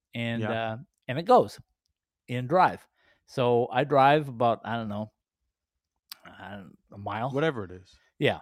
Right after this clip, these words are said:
Speaker 1: I drive a mile, and, uh, all of a sudden I hear a clunk, and I go, like, "Okay, this isn't good. I'm gonna pull over." So I pull over into a parking lot, shut it off, um, and I just happened to see this. Uh,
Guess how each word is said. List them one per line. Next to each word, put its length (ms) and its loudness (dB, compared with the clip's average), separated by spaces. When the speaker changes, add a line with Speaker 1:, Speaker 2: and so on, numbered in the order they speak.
Speaker 1:
I 100 -6
drive 220 6
a 40 0
mile, 520 0
and, 360 -2
uh, 260 0
all 120 2
of 60 -4
a 40 -18
sudden 180 -4
I 60 -4
hear 120 -2
a 60 -8
clunk, 400 -2
and 140 -4
I 60 -4
go, 120 -10
like, 140 -8
"Okay, 260 -2
this 220 -8
isn't 240 -12
good. 180 -12
I'm 100 -12
gonna 120 -10
pull 220 -6
over." 180 -10
So 160 -12
I 100 -4
pull 260 0
over 180 0
into 140 -2
a 40 -2
parking 400 -2
lot, 240 -6
shut 240 0
it 80 0
off, 380 0
um, 400 -12
and 480 0
I 100 2
just 260 -2
happened 320 4
to 60 -8
see 220 0
this. 340 -4
Uh, 320 2